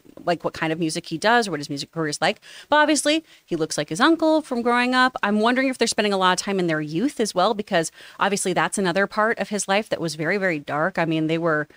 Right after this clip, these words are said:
stage children who were really, really treated poorly by his father,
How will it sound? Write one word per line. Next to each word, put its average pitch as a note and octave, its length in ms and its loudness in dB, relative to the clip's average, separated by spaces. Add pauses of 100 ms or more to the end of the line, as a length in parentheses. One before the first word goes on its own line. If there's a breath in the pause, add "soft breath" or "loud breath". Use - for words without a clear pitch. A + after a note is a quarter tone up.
(200 soft breath)
stage E3+ 480 -2
children G3+ 540 2
who F3+ 180 2
were D#3 260 2
really, D#3+ 380 -2
really D#3+ 440 -2 (320)
treated E3+ 460 -2
poorly E3+ 420 -2
by D#3 280 2
his D3+ 240 -8
father, F#3+ 640 0